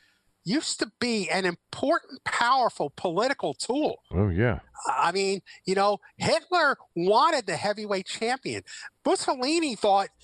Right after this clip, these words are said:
Speaker 1: you know, when Primo Carnera, who turned out to be kind of a stiff, was the heavyweight champion for a while, Mussolini was infatuated with it. There was, there was a, a strong symbolism to being the heavyweight champion
Speaker 2: Sure.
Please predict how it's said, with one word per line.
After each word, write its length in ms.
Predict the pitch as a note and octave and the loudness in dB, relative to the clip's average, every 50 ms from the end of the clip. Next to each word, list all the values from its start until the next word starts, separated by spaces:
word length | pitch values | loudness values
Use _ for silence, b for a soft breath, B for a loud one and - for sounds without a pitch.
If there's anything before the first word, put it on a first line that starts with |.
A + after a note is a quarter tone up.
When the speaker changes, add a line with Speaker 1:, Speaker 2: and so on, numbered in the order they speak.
| b b b b - | b b b b -4
Speaker 1:
you 80 | F#3+ G3+ | -2 0
know, 80 | F#3 | 0
when 160 | F#3+ G3+ G3 F#3 | 0 0 -2 -4
Primo 400 | - - C#4 D#4 D4+ D4 C4 A#3+ | -4 -4 -2 -2 0 0 -2 -2
Carnera, 560 | - - F#3+ F3+ F#3+ G#3+ A3 F#3 C#3+ B2 A#2+ | 0 0 0 0 2 2 2 2 0 0 -2
who 160 | B2+ C#3+ C#3 | -6 -6 -4
turned 200 | - D#3+ D3 C#3+ | -2 -2 -2 0
out 160 | C#3+ B2+ - - | -2 -2 -2 -6
to 60 | C3 | -8
be 280 | G#2+ A2+ A2 A#2+ - _ _ _ - | -8 -6 -6 -8 -10 _ _ _ -4
kind 180 | - C#3+ B2+ | -4 -4 -4
of 100 | A2 - | -4 -8
a 60 | G2+ | -8
stiff, 500 | F#2+ - - - - C#4 B3 E3 - - - B B B B B B B B B | -6 -6 -4 0 2 2 2 2 0 -6 -14 B B B B B B B B B
was 300 | D3+ G#3 C#4 D#4 - - | 2 4 4 4 2 -2
the 80 | A#3 | -2
heavyweight 480 | D#3+ G3 F3 D#3+ D#3 C#3 C#3 A#2+ B2+ - | -2 -2 -2 -2 -4 -4 -4 -4 -4 -6
champion 420 | - - C#3 A#2+ A#2+ - C3 B2 | -6 -6 -4 -4 -4 -6 -6 -6
for 140 | - - C3+ | -6 -4 -4
a 60 | B2 | 0
while, 340 | B2+ C3+ C3+ D#3 F3 G#3+ - B B B B | 2 4 4 4 4 2 0 B B B B
Mussolini 600 | F#3+ G3+ - - A#3 A#3 A#3 C4 D4+ D#4 D4+ C#4 | 0 0 0 0 0 0 0 2 2 0 0 2
was 200 | A#3 A3+ A3+ - | 0 0 0 -2
infatuated 920 | A#3+ A3+ - - D4 C#4+ E4 F#4 - - E4+ D#4 B3+ F#3+ D3+ B2+ B2 A2 | -4 -6 -2 0 2 2 2 0 0 -2 -2 0 0 0 -2 -4 -4 -4
with 160 | G2 F#2+ F2+ E2+ | -4 -4 -4 -4
it. 120 | E2+ - _ B B B B B B B | -6 -10 _ B B B B B B B
There 160 | G#3 G#3+ A3+ | 0 2 2
was, 220 | A3 A3+ - - | 0 -2 -4 -4
there 240 | - A3+ A3 A3+ A3+ | -2 -2 0 0 0
was 200 | A3+ A3 - - F3 F3+ | 0 -2 -2 -2 -2 0
a, 160 | G#3 G#3 E3+ D#3+ | 0 0 0 0
a 80 | G3 G3+ | -2 -2
strong 640 | - - - - - G#3 G#3 A#3 C#4 D#4 E4 E4 D#4 | -2 -4 -6 -4 0 2 4 4 4 4 2 0 -2
symbolism 1000 | - - - - D#4 D#4+ E4 E4 D4 C4+ A3 E3 D3 C3+ A#2+ - B2 G2 F#2 F#2+ _ b b b b b b b b | -6 -6 -2 0 0 0 0 0 0 0 0 2 2 0 0 -2 -6 -8 -8 -10 _ b b b b b b b b
to 120 | - G3+ | -4 -4
being 280 | - - A3 A3 G#3+ G3+ | -2 -2 -2 0 0 -2
the 100 | F#3 D#3 | -2 -2
heavyweight 540 | - - G#3 G#3 A3+ A3 G#3+ G#3+ G3 G3 - | 0 0 0 0 0 0 0 0 0 0 -2
champion 560 | - - A3+ A3+ A#3 A#3 - A2 A#2+ C3 A2 | -2 -2 0 0 2 2 2 4 2 2 0
Speaker 2:
Sure. 60 | - | -4